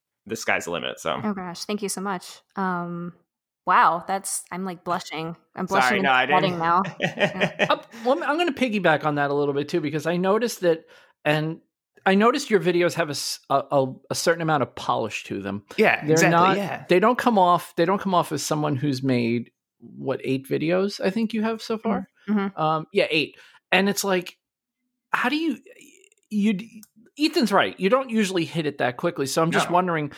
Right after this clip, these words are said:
Speaker 3: where does the, where does the video, the video and the cinematography skill come from? Because this,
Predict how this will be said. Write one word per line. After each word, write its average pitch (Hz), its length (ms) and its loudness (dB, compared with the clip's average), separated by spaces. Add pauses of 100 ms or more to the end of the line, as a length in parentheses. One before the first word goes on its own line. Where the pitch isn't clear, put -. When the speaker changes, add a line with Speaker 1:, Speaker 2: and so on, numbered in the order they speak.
(440)
Speaker 3:
where 196 300 4
does 226 260 0
the, 190 280 -2
where 170 240 2
does 196 160 0
the 175 80 2
video, 139 880 2
the 135 120 0
video 139 480 2
and 120 120 2
the 120 60 0
cinematography 120 1080 -2
skill 110 420 0
come 113 240 -4
from? 104 200 -4
Because 123 300 -2
this, 156 240 -4